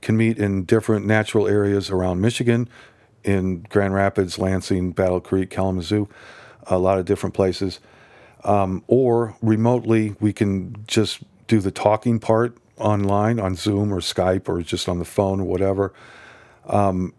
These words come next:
and there, then I will help you into certain kinds of exercises to do on your own outside. Or conversely, bringing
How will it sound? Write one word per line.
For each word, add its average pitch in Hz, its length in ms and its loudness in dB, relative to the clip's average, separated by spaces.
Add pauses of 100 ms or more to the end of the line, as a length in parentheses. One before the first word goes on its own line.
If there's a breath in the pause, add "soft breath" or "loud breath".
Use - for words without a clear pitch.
(100)
and 98 180 0
there, 98 180 2
then 95 260 -4
I 98 140 2
will 95 420 -2
help 104 320 0 (380)
you 104 240 0
into 92 680 -2 (560)
certain 104 320 0
kinds 98 320 0
of 95 120 -6
exercises 117 920 0 (120)
to - 120 0
do 101 340 0 (420 loud breath)
on 104 160 2
your 110 180 2
own 101 280 0 (300)
outside. - 580 -2 (580)
Or 127 420 2 (580 soft breath)
conversely, 107 460 2
bringing 110 580 0